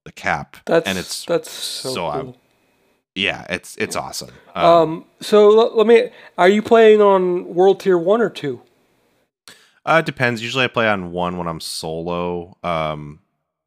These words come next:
Speaker 1: but depends on the kind of content that I'm doing. I like world tier two more generally, um, but it's not, it, it can be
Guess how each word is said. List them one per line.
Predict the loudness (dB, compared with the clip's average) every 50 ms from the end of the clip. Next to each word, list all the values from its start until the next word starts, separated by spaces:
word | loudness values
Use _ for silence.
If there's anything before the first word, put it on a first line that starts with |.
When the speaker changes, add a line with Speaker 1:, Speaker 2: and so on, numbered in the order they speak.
| _ _ _ _ _
Speaker 1:
but | -4 -4 -2 -4 -6 -8 _ _ _ _ _ _ _ _ _ _ _
depends | -12 -6 -4 -4 -4 -4 -4
on | -8
the | -6 -6
kind | -6 -8
of | -8 -8
content | -10 -10 -10 -10 -12 -14 -14 -12
that | -10 -10
I'm | -10 -10
doing. | -12 -12 -10 -10 -10 -10 -12 -8 -4
I | -4 -2 -2
like | -2 -2 -2 -4 -4 -6 -10
world | -10 -10 -10 -10 -10
tier | -12 -12 -12
two | -12 -12 -12 -10 -10
more | -10 -10 -10 -10 -10 -12 -12
generally, | -10 -10 -10 -8 -8 -8 -8 -8 -10 -10 -14 -16 -20 _ _
um, | -10 -8 -8 -8 -8 -12 -14 -18 -20 _ _ -6
but | -6 -6 -6 -6 -10 _
it's | -12 -12 -10 -10 -10 -12 -10 -10 -10 -12 -14 -14
not, | -14 -10 -8 -6 -6 -4 -6 -6 -8 -8 -12 -14 -14 -14 -14 -14 -16 _ _ _ _ _ _ _ _ _ _ _ _ _ _ _
it, | -18 -18 _ _ _ _ _ _ _ -20
it | -18 -12 -10 -10 -10 -10
can | -10 -8 -8 -6 -6
be | -6 -6 -6 -6 -6 -8 -10 -12 -14